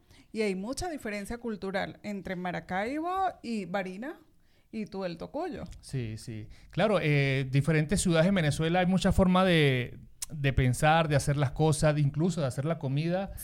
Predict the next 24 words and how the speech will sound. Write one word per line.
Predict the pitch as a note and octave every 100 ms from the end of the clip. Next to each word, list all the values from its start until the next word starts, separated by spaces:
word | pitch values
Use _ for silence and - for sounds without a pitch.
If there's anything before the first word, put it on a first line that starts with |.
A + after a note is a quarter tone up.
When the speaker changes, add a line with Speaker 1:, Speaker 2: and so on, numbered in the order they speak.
| -
Speaker 1:
Sí. | F3+ E3 -
Speaker 2:
que | C3 B2 A#2+ B2+
eso | D3+ - G#3 G3+
también, | D3 A#2 B2 D3+ E3+ -
eh, | E3+
llega | C3+ D3 F3+
a |
ser | F#3+
un | G3
problema | F#3+ F#3 F#3 F#3
en | G3
la | F#3
relación, | C3+ A#2 - G#3 F3+
¿sabe? | A3+ F#3+
Porque | C3+ C3
cuando | C3+ C#3 C3
se | C3+
casa | A#2 D#3 D3+ G3+
de | F3
pronto | F#3 F#3 D3 C#3
o | C3 B2+
tan, | C3+ D3 D#3+ D3+
tan | D3 D#3
emparejado, | F3 F#3 C#3+ D#3 C#3+ B2+